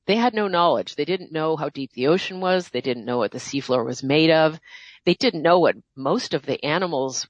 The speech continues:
were that washed up on their beaches, because, uh, on occasion, say, imagine being a medieval farmer, and all of a sudden you stumble across, uh, the stranded body of a sperm whale. So you've got this fifty foot long animal with seven inch teeth.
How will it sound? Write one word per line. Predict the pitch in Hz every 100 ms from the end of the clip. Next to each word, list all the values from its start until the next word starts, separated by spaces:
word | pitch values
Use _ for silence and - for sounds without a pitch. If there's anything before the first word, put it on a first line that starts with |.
| -
were | 156 170
that | 143 -
washed | 139 143 -
up | 151 147 _ _
on | - 139
their | 139 135 _ -
beaches, | 175 240 143 -
because, | 143 175 147 147 - _ -
uh, | 151 143 -
on | - 156 156 147 -
occasion, | 156 175 190 214 151
say, | 147 - 143 139 139 107 -
imagine | 165 175 175 170
being | 160 156
a | 143
medieval | 135 139 143 143 147
farmer, | 143 - 135 139 131 - - - - - - -
and | - 151
all | 156
of | 156
a |
sudden | 160 156 156
you | 139
stumble | - 139 143
across, | 143 - 139 139 - - _ -
uh, | 143 120 101 -
the | -
stranded | 139 - 165 156 156 151 135 _ _ _ _ _ _
body | 147 143 143 147
of | 131
a | 127
sperm | - - - 175 180
whale. | 147 127 - 98
So | -
you've | 143
got | - 147
this | 135
fifty | - - 165 156
foot | - 147
long | 147 139 139
animal | - 139 143 139 135
with | 127 -
seven | - 151 147
inch | 139 113 - -
teeth. | - 147 139 -